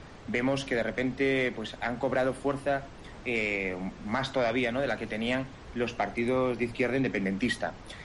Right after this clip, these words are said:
Eh, en Euskal Herria, por ejemplo, es cierto que la primera fuerza es el P N V, que es un partido nacionalista, pero con un corte de derechas, pero la segunda fuerza es E H Bildu,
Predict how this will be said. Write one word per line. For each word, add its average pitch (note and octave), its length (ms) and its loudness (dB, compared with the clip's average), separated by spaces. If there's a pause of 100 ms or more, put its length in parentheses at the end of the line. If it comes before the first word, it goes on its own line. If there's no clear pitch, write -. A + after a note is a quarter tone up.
(160)
Eh, G#2+ 480 2
en G#2 80 0
Euskal G#2+ 300 0
Herria, B2+ 360 4
por A2+ 120 -2
ejemplo, A2+ 420 -4 (140)
es A#2+ 100 -4
cierto C#3+ 240 0
que G#2 80 2
la G2+ 80 2
primera A2+ 220 0
fuerza - 180 -4
es - 80 -4
el G#2+ 80 -2
P A#2 120 0
N A#2+ 120 2
V, C3 220 4
que A#2+ 80 -4
es - 100 -6
un B2 80 0
partido A#2 240 2
nacionalista, A#2 640 2 (320)
pero F#2 540 4 (280)
con G2 140 2
un A2+ 220 6
corte A#2 320 2
de A2 160 4
derechas, C#3 480 0 (520)
pero C#3 180 2
la D#3 120 2
segunda C#3 320 0
fuerza C#3 460 0
es C3 240 -4
E B2+ 100 2
H A#2+ 240 -2
Bildu, A2+ 340 0